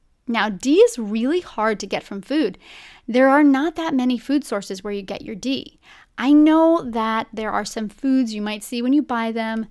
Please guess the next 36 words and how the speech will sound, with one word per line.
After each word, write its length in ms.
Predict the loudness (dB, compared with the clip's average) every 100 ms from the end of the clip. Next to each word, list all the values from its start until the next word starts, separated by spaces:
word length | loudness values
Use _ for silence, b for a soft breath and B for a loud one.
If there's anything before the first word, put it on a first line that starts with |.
| B B _
like 320 | -4 -4 -4 -2
milk 640 | 2 2 2 0 -4 -8
or 320 | -4 -2 -2 -6
cereal, 600 | -8 -4 0 2 0 0
they're 180 | -4
fortified 800 | -6 -10 -6 -4 -4 -4 -2 0 -2
with 200 | -6 -6
D, 380 | -6 -4 -6 B B B B -2
but 160 | -2 0
this 220 | -2 0
is 120 | -2
D 300 | 0 2 2
in 160 | -2 -6
a 240 | -8 -8 -10
synthetic, 720 | -10 -10 -10 2 2 2 -4
not 260 | -4 -4 -4
a 80 |
natural 560 | -6 -4 -4 -6 -10 -10
form. 460 | -8 -2 -2 -2 -6
So 200 | -10 -10
I 140 | -16 -16
just 240 | -18 -18 -6
don't 260 | -4 -4
really 320 | -6 -6 -4 -4
advise 720 | -6 -8 -8 -4 -2 -2 -4
that 180 | -6
you 340 | -6 -8 -6 -8
try 220 | -8 -8
to 80 | -6
get 140 | -8
your 140 | -8 -8
D. 500 | -8 -8 -4 -4 B B -12
It's 100 | -8
just 180 | -8
so 180 | -4 -6
low 340 | -4 -6 -6